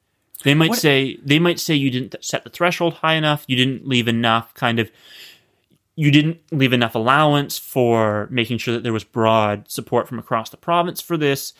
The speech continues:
Speaker 1: And they might say, "Look, the process wasn't right, and therefore, or, or you didn't have enough turnout." There, there's a whole bunch of ways they could object to it and, and use that as justification for vo-, voting against the change.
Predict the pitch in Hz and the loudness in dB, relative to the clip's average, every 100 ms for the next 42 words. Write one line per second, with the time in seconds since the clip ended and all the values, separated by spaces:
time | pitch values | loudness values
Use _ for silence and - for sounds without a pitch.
0 | _ - 156 185 196 - 147 139 - - | _ -2 2 2 0 -2 -2 -2 -4 0
1 | 135 151 123 - 117 113 120 117 - - | 0 0 -6 -4 -6 -6 -10 -8 -10 -14
2 | _ _ _ - 139 117 113 120 123 131 | _ _ _ -4 -2 0 2 2 2 2
3 | 120 131 127 143 127 120 135 113 113 110 | 2 2 2 2 2 0 -2 -4 -6 -6
4 | - 311 294 180 190 196 202 220 196 156 | -6 0 2 4 2 0 0 0 0 0
5 | 131 123 - 110 113 104 131 143 - 110 | 0 0 0 -6 -6 -2 -2 -2 -6 -6
6 | 123 117 120 120 117 120 113 110 120 - | -4 -4 -2 0 0 0 -2 -2 -8 -10
7 | 120 123 110 - 117 113 120 117 113 127 | -10 -6 -6 -8 -12 -2 0 0 2 0
8 | 113 110 110 127 - - - - - - | 0 -6 -6 -6 -6 -12 -14 -16 -18 -20